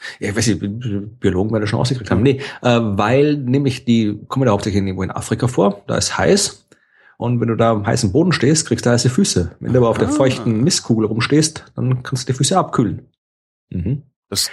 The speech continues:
Speaker 2: klingt plausibel, aber auch ein bisschen nach Anthropomorphisierung, ne?
Speaker 1: Ja, die werden das, äh,
Speaker 2: <laughs>
Speaker 1: ich nehme an, dass die das irgendwie schon, schon seine
Speaker 2: Okay.
Speaker 1: Richtigkeit hat. Ich bin jetzt einfach mal so, so naiv und warum man nicht so naiv sein sollte, kommt dann das nächste Thema. Aber,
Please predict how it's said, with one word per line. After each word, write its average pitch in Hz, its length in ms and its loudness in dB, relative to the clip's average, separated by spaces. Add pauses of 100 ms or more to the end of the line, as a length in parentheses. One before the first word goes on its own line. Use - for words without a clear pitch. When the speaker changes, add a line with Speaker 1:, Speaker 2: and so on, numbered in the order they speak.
Speaker 2:
klingt 127 340 -2
plausibel, 127 540 2
aber 120 240 0
auch 120 160 -2
ein 131 100 -2
bisschen 151 280 -2
nach 139 160 0
Anthropomorphisierung, 131 1120 0
ne? 120 260 -4
Speaker 1:
Ja, 107 380 2
die 104 180 2
werden 123 160 4
das, 127 240 0
äh, 127 220 2 (100)
Speaker 2:
<laughs> 104 100 -10
Speaker 1:
ich 107 140 -2
nehme 131 220 4
an, 120 120 2
dass 113 120 2
die 117 80 -4
das 104 220 0
irgendwie 110 180 0
schon, 101 140 -2 (340)
schon 107 160 -4
seine 98 160 0
Speaker 2:
Okay. 101 80 2
Speaker 1:
Richtigkeit - 400 -2
hat. 95 180 -2
Ich - 140 -12 (260)
bin 104 120 -2
jetzt 98 120 -4
einfach - 160 -10
mal 101 220 0
so, 107 600 2
so 107 140 -2
naiv 110 460 0
und 101 240 -4 (420)
warum 98 280 2
man 113 80 4
nicht 127 100 4
so 131 80 2
naiv 117 240 2
sein 101 100 0
sollte, 127 280 0
kommt - 260 -4
dann - 80 -6
das - 120 -6
nächste - 200 -4
Thema. 147 260 2 (480)
Aber, 139 380 4